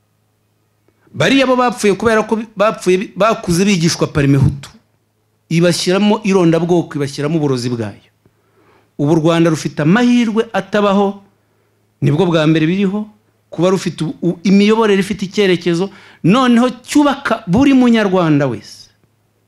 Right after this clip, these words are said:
Umunyarwanda nk'umunyarwanda bita-, butareba agatsiko. Aha rero niho hakomeye. Niho hakomeye, amatwi yacu akwiye gukomeza akumva, amaso agafunguka.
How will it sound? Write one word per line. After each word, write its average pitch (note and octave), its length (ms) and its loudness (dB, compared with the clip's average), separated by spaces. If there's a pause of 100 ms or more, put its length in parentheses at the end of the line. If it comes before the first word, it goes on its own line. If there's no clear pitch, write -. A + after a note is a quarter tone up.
(460)
Umunyarwanda F#3+ 720 2
nk'umunyarwanda D3+ 800 2
bita-, - 240 -12 (400)
butareba D#3 400 0
agatsiko. C#3 600 -6 (1000)
Aha D3 140 2
rero G3+ 120 4
niho G#3+ 180 4
hakomeye. C3+ 600 -4 (880)
Niho D#3+ 140 0
hakomeye, F3+ 720 0 (680)
amatwi F#3 360 0
yacu F#3+ 240 0
akwiye G3+ 200 0
gukomeza D3+ 560 -2
akumva, F#3 640 -2
amaso G3+ 440 0
agafunguka. A#2+ 760 -4